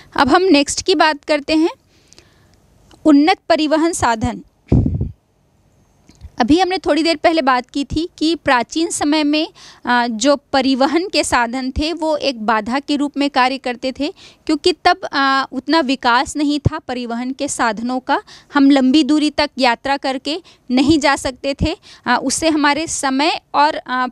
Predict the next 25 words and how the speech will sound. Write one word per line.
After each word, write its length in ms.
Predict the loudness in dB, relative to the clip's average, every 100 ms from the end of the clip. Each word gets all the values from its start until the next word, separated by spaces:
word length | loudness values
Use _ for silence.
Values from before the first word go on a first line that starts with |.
| _ -8 -4
हमारा 280 | 0 0 0
जो 140 | -4
समय 340 | -4 -2 0
है 180 | 0 0 0
और 140 | -2
पैसा 520 | -2 2 0 0 -6 -8 _ _ _ -10
दोनों 500 | 0 2 4 2 2
बहुत 280 | 0 -2 -2
खर्च 300 | -2 -2 -2 -6
होता 260 | 0 -2
था, 220 | 0 -4
जो 160 | -4 -4
कुछ 220 | -4 -6
साधन 440 | 0 0 0 -4 -2
मौजूद 460 | 0 0 -2 -2
भी 140 | -2 -2
थे 180 | -2
तो। 200 | -4 -8 -10 _ -20 -20 -8 0
लेकिन 360 | 0 2 -2
वर्तमान 600 | 0 0 0 0 2 2 0
समय 300 | -2 0 0
में 160 | 0
हम 220 | 0 0
ये 120 | 0 -2
कहें 360 | -2 0 0